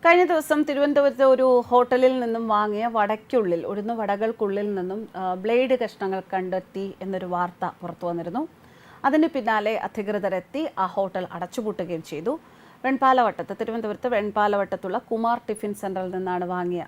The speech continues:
ആ, ഈ വടകൾ വാങ്ങിയത്. ആ വടകൾക്കുള്ളിൽ നിന്നായിരുന്നു ബ്ലേഡ് കഷ്ണങ്ങൾ കണ്ടെത്തിയത്. രണ്ടു പേർക്കാണ് ഈ ബ്ലേഡിന്റെ രണ്ട് പോർഷൻ കിട്ടിയിരിക്കുന്നത്. ഒന്ന്, ഹോട്ടലിലെത്തി വട കഴിക്കുന്നതിനിടെ പ്ലസ് ടു വിദ്യാർത്ഥിനിയുടെ പല്ലിലെ കമ്പിയിൽ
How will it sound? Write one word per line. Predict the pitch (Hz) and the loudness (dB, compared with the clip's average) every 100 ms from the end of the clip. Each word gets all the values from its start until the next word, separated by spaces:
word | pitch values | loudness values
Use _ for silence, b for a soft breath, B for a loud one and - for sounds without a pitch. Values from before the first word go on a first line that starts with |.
| - | -8
ആ, | 175 175 175 170 98 101 | -4 -2 -2 -4 -6 -8
ഈ | 156 202 175 | -6 -6 -2
വടകൾ | 190 190 196 196 | 0 0 0 -4
വാങ്ങിയത്. | 175 170 160 262 | -6 -6 -4 -4
ആ | - 254 294 | 2 4 4
വടകൾക്കുള്ളിൽ | 233 220 214 208 190 190 | 2 0 -2 -4 -4 -4
നിന്നായിരുന്നു | 185 180 175 302 - B B B | -4 -4 -2 -6 -6 B B B
ബ്ലേഡ് | - 294 | 4 4
കഷ്ണങ്ങൾ | 277 226 - 196 196 | 4 0 -2 -6 -4
കണ്ടെത്തിയത്. | 185 233 214 | -4 -4 -2
രണ്ടു | 262 285 302 | 0 0 2
പേർക്കാണ് | 269 240 214 208 202 254 - | 2 2 0 -2 -2 -4 -6
ഈ | 262 | -6
ബ്ലേഡിന്റെ | 220 233 220 220 220 | -2 0 0 -2 -2
രണ്ട് | 214 220 233 | -2 -2 -4
പോർഷൻ | 208 190 - 202 | -4 -8 -10 -12
കിട്ടിയിരിക്കുന്നത്. | 190 180 175 170 165 165 - B B B B - | -10 -10 -8 -8 -6 -8 -12 B B B B 2
ഒന്ന്, | 339 | 4
ഹോട്ടലിലെത്തി | 359 285 277 277 262 | 6 6 6 2 2
വട | 269 240 226 | 4 4 4
കഴിക്കുന്നതിനിടെ | 220 214 202 196 226 | 0 -2 -4 -4 -6
പ്ലസ് | 226 202 - | -4 -6 -6
ടു | |
വിദ്യാർത്ഥിനിയുടെ | 208 202 208 196 190 190 196 | -6 -4 -4 -4 -6 -6 -2
പല്ലിലെ | 202 202 202 - | -2 -2 -6 -4
കമ്പിയിൽ | 202 214 214 220 202 262 | -4 -4 -4 -4 -4 -4